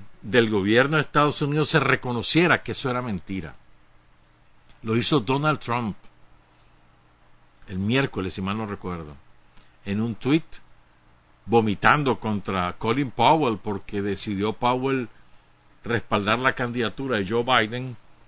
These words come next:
Entonces Trump, este, tuiteó, "Este fue el que mintió sobre las armas en Irak".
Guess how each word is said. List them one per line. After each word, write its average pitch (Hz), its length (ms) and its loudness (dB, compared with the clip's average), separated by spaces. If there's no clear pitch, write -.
Entonces 113 500 0
Trump, 120 360 -2
este, 101 800 -2
tuiteó, 113 680 0
"Este 104 220 -6
fue 123 180 -4
el 104 60 -6
que 127 160 -2
mintió 127 540 2
sobre 92 160 -4
las 95 120 -4
armas 104 480 -2
en 92 140 -8
Irak". 104 300 0